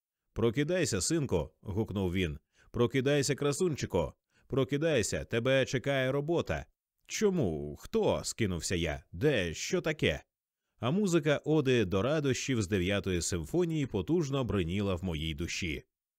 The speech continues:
«Злазь і дізнаєшся», — проказав фараон. «Є гарні новини для тебе, синку».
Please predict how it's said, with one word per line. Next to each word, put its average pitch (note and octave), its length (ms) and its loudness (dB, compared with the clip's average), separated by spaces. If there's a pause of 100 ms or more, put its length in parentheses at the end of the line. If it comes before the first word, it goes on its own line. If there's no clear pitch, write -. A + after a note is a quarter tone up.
(160)
«Злазь D3+ 520 -2
і C#3+ 100 0
дізнаєшся», — C3+ 720 0
проказав G2 460 0
фараон. A#2 520 0 (540)
«Є D3 260 2
гарні E3 320 2
новини E3 380 2
для F#2 180 0
тебе, F#2 240 0
синку». E2+ 500 0